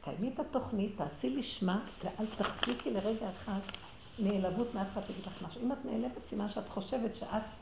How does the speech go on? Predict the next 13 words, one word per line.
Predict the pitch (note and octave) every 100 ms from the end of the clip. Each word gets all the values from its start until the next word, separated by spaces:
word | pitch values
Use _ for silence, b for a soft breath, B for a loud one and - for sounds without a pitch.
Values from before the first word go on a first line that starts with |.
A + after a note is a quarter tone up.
| - - -
שונה | - F#3+
מהם, | F#3+ F3 D#3
ובאופן | F3+ F#3+ - D#4+
טבעי | D4+ B3+
זה | G3
נכון, | F3+ F#3+ A#4 -
אדם | G#3 F#3
שומר | F#3 G3 G#3
תורה | G#3 F#3+
ומצוות, | G3 G3 F3
הוא | -
מרגיש | F3+ F3+ G3 -
שונה | F#3+